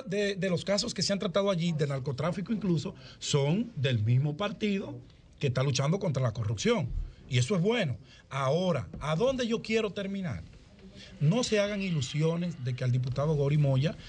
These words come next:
lo van a despojar de esa inmunidad. Primero, porque ellos no están obligados a hacerlo. No están obligados. Él tiene un mandato legal que lo protege. Y como otros han ido a una jurisdicción especial que para mí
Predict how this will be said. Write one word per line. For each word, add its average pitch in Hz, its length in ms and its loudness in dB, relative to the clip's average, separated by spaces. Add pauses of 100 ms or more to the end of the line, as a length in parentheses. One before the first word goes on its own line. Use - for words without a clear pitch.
(140)
lo 143 140 6
van 143 120 2
a 170 60 4
despojar 139 460 0
de 143 80 0
esa 139 160 0
inmunidad. 147 520 4 (280)
Primero, 262 500 2 (140)
porque 180 260 -2
ellos 196 140 2
no 185 80 0
están 175 240 0
obligados 147 420 4
a 131 40 2
hacerlo. 92 500 -2 (420)
No 127 140 6
están 151 220 2
obligados. 180 500 2 (260)
Él 139 220 -2
tiene 254 480 2 (680)
un 240 380 2 (320)
mandato 170 680 0 (100)
legal 170 480 0
que 180 140 -4
lo 160 80 2
protege. 135 680 -2
Y 160 100 0
como 202 420 2
otros 180 440 -2 (260)
han 190 180 -2
ido 233 160 2
a 233 40 0
una 233 160 -4
jurisdicción 214 500 -2
especial 202 520 0 (240)
que 165 120 -2
para 156 260 -2
mí 170 280 -2